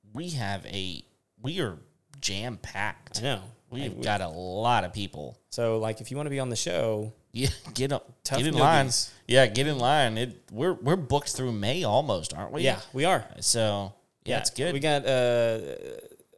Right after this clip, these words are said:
Speaker 2: uh, she hadn't been on the show in a long time, but we got Haley Thayer coming up
Speaker 1: Oh,
Speaker 2: again.
Speaker 1: yeah.
Speaker 2: So we're excited to
Speaker 1: Actually,
Speaker 2: get to catch
Speaker 1: actually,
Speaker 2: up with her.
Speaker 1: I think, I think I'm gonna be gone for that episode.
Speaker 2: Are you gonna be gone for that?
Speaker 1: <laughs> I don't remember what it is, but I
Speaker 2: She's gonna get a complex about you.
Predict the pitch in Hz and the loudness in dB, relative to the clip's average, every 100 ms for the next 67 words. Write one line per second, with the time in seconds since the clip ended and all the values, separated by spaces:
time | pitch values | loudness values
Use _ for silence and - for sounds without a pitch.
0 | 120 110 110 - - - 143 139 120 135 | -12 -10 -10 -8 -6 -4 -4 -4 -2 -2
1 | 151 117 143 139 117 131 127 113 147 247 | -2 0 0 0 -2 -2 -2 -4 -6 -4
2 | 139 113 131 120 123 143 120 127 190 - | -4 -4 -4 -4 -4 -6 -6 -6 -8 -8
3 | 110 104 101 123 165 214 233 254 285 311 | -8 -8 -6 0 0 0 -2 -4 -4 -4
4 | 320 151 92 139 117 _ - 117 107 104 | -4 -4 -4 -6 -18 _ -6 -4 -2 -4
5 | 131 143 131 120 120 185 131 - - 165 | -8 -6 -4 -4 -2 0 2 2 2 2
6 | - 143 196 - 160 135 214 - _ _ | 2 2 2 2 2 2 -2 -6 _ _
7 | _ _ _ _ _ _ - 139 131 117 | _ _ _ _ _ _ -2 0 0 -2
8 | 104 98 107 135 - - 143 139 - 139 | -2 -4 -2 -2 -2 -2 -2 -2 -2 2
9 | 143 175 147 147 143 165 147 - - - | 4 6 6 4 4 2 2 -2 -8 -4
10 | 147 160 139 143 123 120 120 120 107 107 | 2 4 6 2 4 4 4 2 2 2
11 | 107 214 247 170 131 120 - 180 185 110 | 4 2 0 2 2 0 -2 -4 -2 -4
12 | - 104 101 104 95 | -4 -4 -4 -6 -8